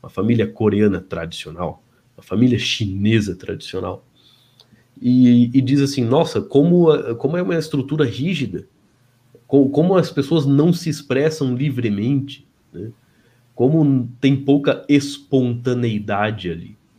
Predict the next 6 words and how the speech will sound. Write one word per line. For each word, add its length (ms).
Ah, 540
o 100
que 160
não 260
é 240
verdade 760